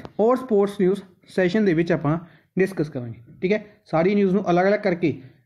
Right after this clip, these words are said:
ਡਿਸਕਸ ਕਰਾਂਗੇ। ਸਟਾਰਟ ਕਰਦੇ ਹਾਂ ਸੈਸ਼ਨ। ਸਭ ਤੋਂ ਪਹਿਲੇ ਮਿਸਲੇਨੀਅਸ ਨਿਊਜ਼ ਦੇ ਨਾਲ। ਮਿਸਲੇਨੀਅਸ ਨਿਊਜ਼ ਦੇ ਵਿੱਚ ਸਭ ਤੋਂ ਫਸਟ ਨਿਊਜ਼ ਸੀ ਆਪਣੀ ਕਿ ਆਸਟ੍ਰੇਲੀਆ ਦੁਆਰਾ, ਆਸਟ੍ਰੇਲੀਆ ਦੁਆਰਾ ਕੀ ਕੀਤਾ ਗਿਆ ਸੀ,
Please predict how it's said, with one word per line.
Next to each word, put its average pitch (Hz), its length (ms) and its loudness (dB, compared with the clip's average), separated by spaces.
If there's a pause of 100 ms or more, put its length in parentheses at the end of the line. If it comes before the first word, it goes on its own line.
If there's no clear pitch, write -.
(140)
ਡਿਸਕਸ 175 300 -2
ਕਰਾਂਗੇ। 202 420 2 (2250)
ਸਟਾਰਟ 208 300 -2
ਕਰਦੇ 220 240 2
ਹਾਂ 240 80 2
ਸੈਸ਼ਨ। 233 420 0 (200)
ਸਭ 196 80 0
ਤੋਂ 247 160 0
ਪਹਿਲੇ 233 340 2
ਮਿਸਲੇਨੀਅਸ 208 580 2
ਨਿਊਜ਼ 180 320 2
ਦੇ 160 80 2
ਨਾਲ। 123 160 -4 (540)
ਮਿਸਲੇਨੀਅਸ 233 420 2
ਨਿਊਜ਼ 240 280 2
ਦੇ 247 80 2
ਵਿੱਚ 247 140 0
ਸਭ - 140 -2
ਤੋਂ 240 220 -2
ਫਸਟ 214 380 0
ਨਿਊਜ਼ 214 200 2
ਸੀ 233 100 0
ਆਪਣੀ 214 220 0
ਕਿ 233 160 -4
ਆਸਟ੍ਰੇਲੀਆ 202 580 2
ਦੁਆਰਾ, 135 360 -2 (480)
ਆਸਟ੍ਰੇਲੀਆ 208 460 2
ਦੁਆਰਾ 196 320 2
ਕੀ 226 220 -2
ਕੀਤਾ 202 300 0
ਗਿਆ 170 180 2
ਸੀ, 175 240 0